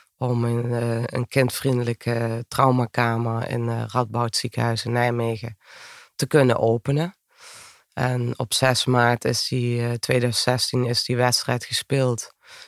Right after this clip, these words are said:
Juri was, eh, er was een week, eh, voor zijn overlijden. En Juri was, eh, ja, eigenlijk heel slecht, want hij, eh, had een hoge dwarslesie ook nog gekregen in januari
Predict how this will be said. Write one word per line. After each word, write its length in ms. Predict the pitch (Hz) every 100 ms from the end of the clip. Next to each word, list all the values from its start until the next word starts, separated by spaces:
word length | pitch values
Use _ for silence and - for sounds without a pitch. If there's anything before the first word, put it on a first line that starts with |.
| _
Juri 420 | - 127 120 123
was, 340 | 117 120 110 -
eh, 180 | 123 123
er 60 |
was 200 | 123 123
een 120 | 120
week, 300 | 120 123 123 -
eh, 220 | 123 123
voor 300 | 120 - 131
zijn 260 | 127 127 123
overlijden. 800 | 123 117 123 127 123 117 113 104 _ - - - _ _ _
En 180 | 123 123
Juri 400 | 120 120 117 120
was, 360 | 117 117 -
eh, 480 | 127 120 123 120 120 117 101 _
ja, 300 | 127 120 117
eigenlijk 360 | 117 120 120
heel 200 | 127 120
slecht, 480 | 113 123 120 113 -
want 280 | 120 117 - - - - - _
hij, 500 | - 117 120 120 117
eh, 200 | 120 117
had 180 | 120 -
een 120 | 117
hoge 320 | 120 127 117
dwarslesie 920 | 117 123 120 - 127 123 - 127 120 -
ook 180 | 123
nog 180 | 127 117
gekregen 480 | - - 131 127 120
in 100 | 123
januari 680 | 127 123 123 123 123 123